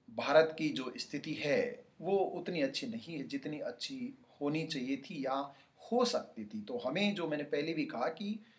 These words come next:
कुछ जो अच्छाइयाँ हैं, सभी बुराइयाँ नहीं हैं, जो अच्छाइयाँ हैं, जो मेरिट्स हैं, जो वर्च्यू हैं, उनको अपनाते हुए इन्हें लागू किया जाए। जो मैं बार बार कहता हूँ कि duty को फॉलो करना,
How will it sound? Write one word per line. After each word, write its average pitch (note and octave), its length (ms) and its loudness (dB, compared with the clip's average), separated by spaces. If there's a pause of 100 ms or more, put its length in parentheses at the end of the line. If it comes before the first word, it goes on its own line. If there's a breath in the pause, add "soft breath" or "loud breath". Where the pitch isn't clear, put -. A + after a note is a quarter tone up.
(260 soft breath)
कुछ A3+ 240 0
जो G#3+ 140 -2
अच्छाइयाँ D#3+ 640 4
हैं, G2 240 -2
सभी E3 280 -2
बुराइयाँ C#3+ 380 4
नहीं B2+ 180 -2
हैं, G3+ 180 -4
जो G3 140 -6
अच्छाइयाँ E3 520 0
हैं, D#3+ 340 -6
जो C#3 140 -6
मेरिट्स D3+ 480 -2
हैं, F3+ 240 -6
जो D#3 120 -6
वर्च्यू A#2+ 400 -6
हैं, D3 340 -4 (420 soft breath)
उनको G#3+ 380 4
अपनाते D#3+ 640 4
हुए D#3+ 300 0 (680 soft breath)
इन्हें E3 240 2
लागू B2 340 0
किया D3+ 300 2
जाए। C#3+ 240 2
जो C#3+ 120 -6
मैं B2+ 120 -4
बार B2 200 0
बार C#3 160 2
कहता C#3 300 -4
हूँ D3 120 -2
कि - 440 -10
duty E3 380 0
को - 180 -2
फॉलो C#3+ 340 0
करना, - 560 -4